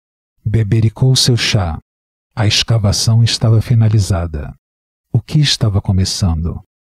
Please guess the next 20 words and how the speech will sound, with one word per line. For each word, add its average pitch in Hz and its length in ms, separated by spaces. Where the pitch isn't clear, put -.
Ele 120 260
limpou 123 400
o 104 60
pensamento 104 760
como 110 200
uma 107 160
descoberta 101 720
nova, 87 580
mas 104 240
não 110 220
conseguiu 107 500
defini-lo. 98 840
Alguém 98 360
respirou 101 580
de 85 140
modo 113 280
sibilante 95 680
dentro 101 360
da 110 120
chaicana. 85 720